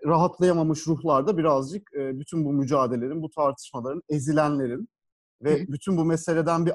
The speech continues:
Speaker 1: anlam çıkara-, e, çıkaramayanların temsilcileri haline geliyorlar
Speaker 2: Hı hı.
Speaker 1: biraz.
Speaker 2: E, çünkü, e, bu ol-, cinayetin gerçekleştiği yer bir hayalet kasaba gibi.
Speaker 1: Hı
Speaker 2: Ve,
Speaker 1: hı.
Speaker 2: e, ana karakter öldükten sonra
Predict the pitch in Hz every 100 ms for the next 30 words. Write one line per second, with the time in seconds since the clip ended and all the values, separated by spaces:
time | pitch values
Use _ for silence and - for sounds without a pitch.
0 | 156 160 170 170 - 180 170 - - 135
1 | 131 - 165 165 151 131 123 151 214 185
2 | 175 - 165 151 156 151 156 - - 120
3 | 107 98 95 95 95 90 90 101 190 233
4 | _ _ _ _ _ _ 147 - 190 254
5 | 262 - 185 165 170 185 202 185 190 156
6 | 185 190 190 214 180 185 - 190 190 196
7 | - 220 214 247 175 180 233 208 180 220
8 | - - - - 196 190 202 220 - 175
9 | 160 139 - 123 - - _ _ _ _
10 | _ - 208 247 135 165 _ _ 160 160
11 | 175 - 185 226 233 226 - 226 226 190
12 | 190 214 - 240 254 240 202 202 269